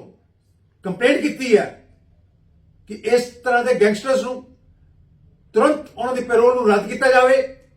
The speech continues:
ਔਰ ਤੁਰੰਤ ਉਹਨਾਂ ਨੂੰ ਵਾਪਸ ਜੇਲ੍ਹ ਦੇ ਵਿੱਚ ਬੰਦ ਕੀਤਾ ਜਾਣਾ ਚਾਹੀਦਾ ਹੈ। ਮੈਂ ਭਗਵੰਤ ਮਾਨ ਨੂੰ ਵੀ ਦੱਸਣਾ ਚਾਹਾਂਗਾ, ਭਗਵੰਤ ਮਾਨ ਜੀ, ਤੁਸੀਂ ਤੇ ਗੈਂਗਸਟਰਵਾਦ ਖਤਮ ਕਰਨ ਦੀ ਗੱਲ ਕਰਦੇ ਸੀ, ਲੇਕਿਨ ਵੋਟਾਂ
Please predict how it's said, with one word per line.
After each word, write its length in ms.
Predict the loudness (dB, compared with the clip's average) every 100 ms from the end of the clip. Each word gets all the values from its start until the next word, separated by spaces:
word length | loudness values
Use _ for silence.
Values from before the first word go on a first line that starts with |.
| _ _
ਔਰ 120 | -8 -8 -12 _ _
ਤੁਰੰਤ 260 | -2 0 0
ਉਹਨਾਂ 240 | -4 -2
ਨੂੰ 80 | 2
ਵਾਪਸ 320 | 2 0 -4
ਜੇਲ੍ਹ 200 | 0 2
ਦੇ 60 | 2
ਵਿੱਚ 140 | 0
ਬੰਦ 220 | -2 -6
ਕੀਤਾ 180 | -6 -6
ਜਾਣਾ 200 | -4 -6
ਚਾਹੀਦਾ 340 | -8 -12 -12 -18
ਹੈ। 80 | _ _ _ _ _ _ _ _ _ _ _ _ _ _ _ _ _ _ -10
ਮੈਂ 100 | -4
ਭਗਵੰਤ 320 | -4 -4 -2
ਮਾਨ 200 | 0 0
ਨੂੰ 100 | -2
ਵੀ 60 | -6 -10 -20 _
ਦੱਸਣਾ 240 | -4 0 0
ਚਾਹਾਂਗਾ, 480 | 0 0 -2 -6 -20 _ _ _ _ _ _ _ _
ਭਗਵੰਤ 340 | -6 -2 -2 2
ਮਾਨ 220 | 2 2
ਜੀ, 100 | 0
ਤੁਸੀਂ 200 | -8 -4
ਤੇ 80 | -2
ਗੈਂਗਸਟਰਵਾਦ 460 | -2 -2 0 0 0
ਖਤਮ 240 | -4 -4
ਕਰਨ 200 | -2 0
ਦੀ 100 | 2
ਗੱਲ 140 | 0 2
ਕਰਦੇ 300 | 0 0 0
ਸੀ, 340 | -2 -10 -14 _ _ _ _ _ _ _
ਲੇਕਿਨ 320 | -8 0 0 0
ਵੋਟਾਂ 340 | 0 2 2